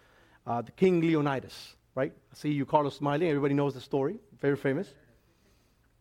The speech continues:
While the Spartans were celebrating a sacred, uh, festival that did not permit the, uh, any mili-, military action to be taken, upon hearing the Persian army coming,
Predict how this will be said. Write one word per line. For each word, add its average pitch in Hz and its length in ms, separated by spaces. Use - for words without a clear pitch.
While 160 220
the 151 100
Spartans 202 400
were 180 140
celebrating 170 580
a 131 40
sacred, 160 480
uh, 131 160
festival 120 600
that 147 160
did 147 100
not 165 220
permit 160 300
the, 139 280
uh, 131 180
any 180 200
mili-, 165 280
military 160 520
action 156 340
to 139 80
be 123 140
taken, 196 360
upon 147 260
hearing 190 380
the 160 120
Persian 185 460
army 165 340
coming, 131 520